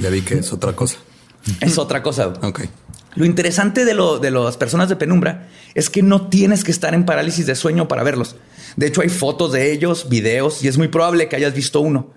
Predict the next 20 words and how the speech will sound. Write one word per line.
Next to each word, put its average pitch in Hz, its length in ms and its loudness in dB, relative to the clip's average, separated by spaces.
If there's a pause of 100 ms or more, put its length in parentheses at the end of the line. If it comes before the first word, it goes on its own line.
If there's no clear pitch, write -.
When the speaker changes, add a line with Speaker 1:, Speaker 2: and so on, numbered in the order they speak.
(420)
Speaker 2:
Y 156 100 2
la 147 120 0
segunda 185 520 2
razón 151 540 -2 (180)
es 143 140 -4
porque 160 280 -2
el, 147 260 -2 (200)
la 143 180 2
sombra 175 480 2
del 165 160 2
sombrero, 147 600 0
que 143 100 -4
ahorita 123 280 -2
llegaré 113 420 0
a 127 100 0
este 127 180 -4
ilusivo 123 440 -2
e 131 40 0
integrante 120 460 -2
personaje, 135 520 -4